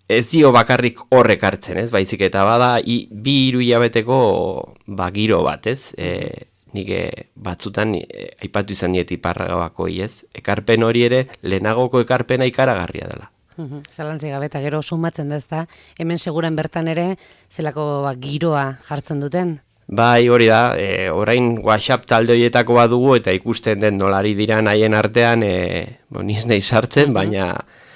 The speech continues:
Speaker 1: ba, hori, ba, kanta hau ez dugu ondo errepikatu, badator, e, orain bakantzetan giran, eta bakantzetan ere elkartu beharko gera, zen hau bestela desastre bat izango da, eta bueno,
Speaker 2: <laughs>
Speaker 1: haien urduritasuna, baina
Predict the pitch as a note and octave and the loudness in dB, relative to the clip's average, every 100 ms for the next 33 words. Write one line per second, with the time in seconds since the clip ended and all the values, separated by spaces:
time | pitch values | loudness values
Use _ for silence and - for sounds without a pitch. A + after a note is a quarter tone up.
0 | _ - A2 G#2+ G2 F#2 E2+ - A2+ A#2+ | _ -8 -2 0 0 -4 -4 0 2 4
1 | A#2+ B2 A#2 B2+ B2+ C3+ C3+ D3 C#3+ D3 | 4 4 2 0 2 4 4 2 0 0
2 | D3+ D3+ E3+ F#3+ F#3+ F#3+ E3+ E2+ G2+ A#2 | 0 0 2 2 4 2 0 -2 -2 0
3 | F#3 F#3+ F#3+ F#3+ F3+ F2+ G2 G2+ G2 - | 4 6 6 4 2 -2 -2 -2 -4 -6
4 | - G#2 G#2+ A2+ G#2+ B2 B2 B2 B2 B2 | -6 -2 -2 0 0 0 -2 -2 -2 0
5 | C#3 D#3 D3 F#3+ - _ _ _ _ _ | 0 0 0 -2 -8 _ _ _ _ _
6 | - G2+ F#2+ F2+ F2 F2 E2+ F#2 A2+ A#2 | -8 -4 -2 0 0 0 -2 -2 0 0
7 | B2 A#2+ B2+ B2+ C3 B2 - C3+ C3 C3 | 0 2 4 4 2 2 2 2 2 0
8 | C3+ D#3+ F3+ F3+ - G2+ G2+ A2+ A2 B2 | 0 2 2 0 0 -2 0 0 -2 0
9 | A#2+ B2 - C3 - C#3 C3+ C3+ C#3+ C#3+ | 2 4 4 2 2 2 2 2 0 2
10 | D#3+ E3+ G#2+ G#2 F#2 D3+ - - - - | 2 2 2 0 -2 -8 -14 -20 -20 -20
11 | - _ - - A#2+ C#3 D#3 D3+ D#3 D#3 | -20 _ -10 2 8 10 10 10 10 8
12 | D3+ D3 E3 E3 E3+ C3 B2 A#2 A#2 | 8 6 6 6 6 6 6 4 2